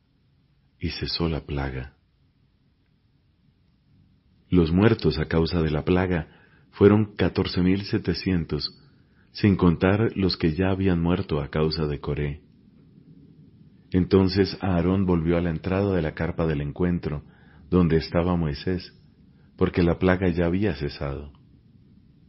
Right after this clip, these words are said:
Y el Señor dijo a Moisés: "Manda a los israelitas que todos los jefes de las familias patriarcales te entreguen cada uno una vara.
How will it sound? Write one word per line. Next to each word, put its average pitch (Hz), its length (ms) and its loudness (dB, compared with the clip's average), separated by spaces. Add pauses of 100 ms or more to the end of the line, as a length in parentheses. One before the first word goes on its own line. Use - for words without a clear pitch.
(760)
Y 92 120 4
el 82 100 6
Señor 80 420 -2
dijo 78 280 -2
a 76 40 -2
Moisés: 73 540 -6 (2750)
"Manda 90 480 2
a 92 60 2
los 87 180 -2
israelitas 87 840 0 (800)
que 92 100 0
todos 98 280 6
los 92 140 4
jefes 98 380 0
de 98 80 4
las 87 160 -2
familias 90 480 0
patriarcales 92 800 -2
te 92 80 -2
entreguen 90 480 -2
cada 95 260 2
uno 107 220 0
una 95 180 0
vara. 69 440 -2